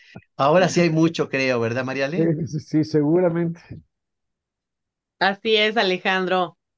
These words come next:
Speaker 3: No sin antes recordarles que los estamos esperando en todas las plataformas de podcast y redes sociales como Suicidología. Y pues sí, como dices, hay muchas películas de Navidad, ¿no? Este, creo que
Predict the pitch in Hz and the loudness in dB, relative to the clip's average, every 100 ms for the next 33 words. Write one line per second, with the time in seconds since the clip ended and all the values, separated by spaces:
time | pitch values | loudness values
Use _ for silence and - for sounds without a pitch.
0 | _ 214 247 277 254 254 262 233 - 190 | _ -2 -2 0 -4 -2 -2 -2 -4 -4
1 | 202 208 233 254 196 175 175 185 208 208 | 0 -2 -2 -8 -10 -10 -8 -6 -6 -8
2 | 180 180 180 196 208 233 185 160 190 208 | -8 -4 -2 0 0 0 -2 -2 0 0
3 | 202 - 160 160 151 185 202 196 175 - | -4 -10 -10 -10 -8 -4 -4 -2 -4 -2
4 | 202 - 233 262 185 170 190 202 - 175 | -2 0 -2 -2 -12 -8 -6 -6 -8 -12
5 | - 196 220 254 - _ 208 208 202 175 | -4 -2 0 -2 -4 _ -2 -2 -4 -8
6 | 170 156 151 139 - 139 - _ _ - | -4 -2 -2 -4 -4 -6 -8 _ _ -20
7 | _ _ _ 240 233 269 359 359 269 254 | _ _ _ -2 2 2 0 -2 -2 -2
8 | 277 262 254 - _ _ 180 196 226 330 | -2 -2 -4 -6 _ _ -6 0 2 2
9 | 392 359 - 190 196 196 196 180 170 165 | 0 -2 -6 -8 -8 -6 -4 -4 -6 -6
10 | 165 165 185 247 208 240 - _ _ _ | -4 -2 -2 -2 -4 -6 -8 _ _ _
11 | _ _ _ _ _ - 175 151 160 156 | _ _ _ _ _ -12 -12 -8 -10 -2
12 | 170 170 175 170 165 | -4 0 2 2 2